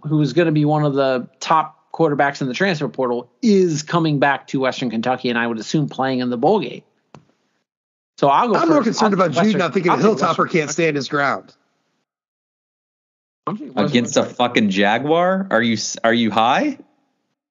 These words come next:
Speaker 2: Is a Jaguar packing heat and fucked up on moonshine?
Speaker 1: Mm, that's true. He is pa-, he, there is both the musket
Speaker 3: He's not
Speaker 1: and the
Speaker 3: even
Speaker 1: moonshine.
Speaker 3: load his gun. The
Speaker 2: Yeah,
Speaker 3: Jaguars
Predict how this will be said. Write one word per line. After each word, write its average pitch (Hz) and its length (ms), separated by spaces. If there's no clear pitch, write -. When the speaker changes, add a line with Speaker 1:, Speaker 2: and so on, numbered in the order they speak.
Speaker 2:
Is 208 140
a 202 60
Jaguar 254 540
packing 262 360
heat 247 400
and 185 160
fucked 233 260
up 254 140
on 214 160
moonshine? 262 540
Speaker 1:
Mm, 254 340
that's - 220
true. 151 180
He 139 100
is 147 180
pa-, 147 200
he, 196 420
there 180 220
is 196 120
both 165 300
the 165 120
musket 208 260
Speaker 3:
He's 208 120
not 226 160
Speaker 1:
and 220 100
the 220 60
Speaker 3:
even 170 40
Speaker 1:
moonshine. 170 160
Speaker 3:
load 220 220
his 185 120
gun. 208 680
The 143 100
Speaker 2:
Yeah, 185 260
Speaker 3:
Jaguars - 340